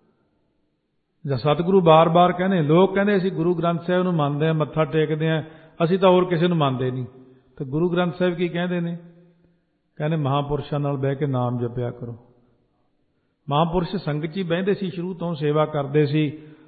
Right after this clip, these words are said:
ਹੌਲੀ-ਹੌਲੀ ਮਹਾਂਪੁਰਖ ਹੋ ਗਏ, ਜੋ ਗੁਰੂ ਦੀ ਕਿਰਪਾ ਹੋ ਗਈ।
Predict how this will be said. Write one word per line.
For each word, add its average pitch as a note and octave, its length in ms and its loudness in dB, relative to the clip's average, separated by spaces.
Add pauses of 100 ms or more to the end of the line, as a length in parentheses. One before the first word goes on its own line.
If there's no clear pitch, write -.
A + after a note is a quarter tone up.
(160)
ਹੌਲੀ-ਹੌਲੀ D#3+ 380 4
ਮਹਾਂਪੁਰਖ B2 560 -4
ਹੋ D3 120 0
ਗਏ, E3+ 140 -6 (920)
ਜੋ D3+ 100 0
ਗੁਰੂ C#3+ 240 -2
ਦੀ D#3 100 0
ਕਿਰਪਾ D3 360 2
ਹੋ D3 180 4
ਗਈ। D#3+ 220 -4